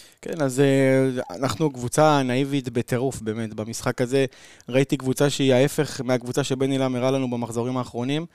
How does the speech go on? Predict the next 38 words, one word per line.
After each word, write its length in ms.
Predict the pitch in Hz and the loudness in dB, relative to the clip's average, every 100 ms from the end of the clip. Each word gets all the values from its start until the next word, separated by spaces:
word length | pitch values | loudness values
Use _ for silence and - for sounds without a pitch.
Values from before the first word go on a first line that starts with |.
| _ _ _ 117 | _ _ _ -6
אה, 220 | 117 117 | -4 -2
כמה 220 | - 151 156 | 0 0 0
טעויות, 440 | 135 131 139 120 | -2 0 -2 -2
כמה 200 | - 143 | -2 -2
מתנות 400 | 135 131 135 131 | -2 -2 -4 -2
ליריבה, 440 | 131 120 123 135 139 _ _ _ | 0 0 0 0 0 _ _ _
ומה 280 | 120 123 147 | -2 2 2
זה 160 | 143 143 | 4 4
היה 140 | 143 | 4
המשחק 340 | 139 135 - 135 | 2 -2 -4 -4
הגנה 300 | 127 120 135 | -2 0 0
הזה. 180 | 139 165 - _ _ _ _ 120 | -2 -4 -8 _ _ _ _ -10
אה, 160 | 117 110 | -6 -2
עד 140 | 135 | 0
שאנחנו 300 | 151 151 143 | 2 2 0
מקבלים 360 | 139 139 151 147 | -2 2 2 2
את 120 | 131 | 0
רז 160 | 143 | 0
שטיין, 340 | - - 151 139 | 0 0 2 2
באמת, 260 | 131 143 | 0 0
במשחק, 540 | 123 127 117 139 135 - | -2 -4 -4 -2 -2 0
אה, 160 | 135 123 | -2 -2
מטורף, 560 | 123 120 139 143 - - _ _ 123 | -4 0 2 2 0 -16 _ _ -8
במשחק 360 | 120 113 131 | -6 -4 -4
שקיווינו 600 | - 123 123 123 151 139 117 | -4 -2 0 4 4 2 -2
וציפינו 500 | 120 123 127 147 143 | -4 -4 0 0 2
לראות 240 | 131 135 | 0 0
אותו 220 | 135 131 | -2 -4
מתחילת 420 | 123 120 127 135 131 | -6 -4 -2 0 2
העונה, 300 | 131 156 165 - - _ | 2 2 0 -4 -20 _
הוא 120 | 127 | -4
מחמיץ 340 | 131 - 156 143 | -2 0 -2 0
את 60 | |
הפנדל 340 | 147 143 156 147 | 0 2 0 2
בדקה 300 | 131 127 143 | 2 2 0
האחרונה 320 | 131 135 139 | 0 -2 -2
של 160 | 135 131 | -2 -2
המשחק, 500 | 120 - 147 143 | -2 2 4 4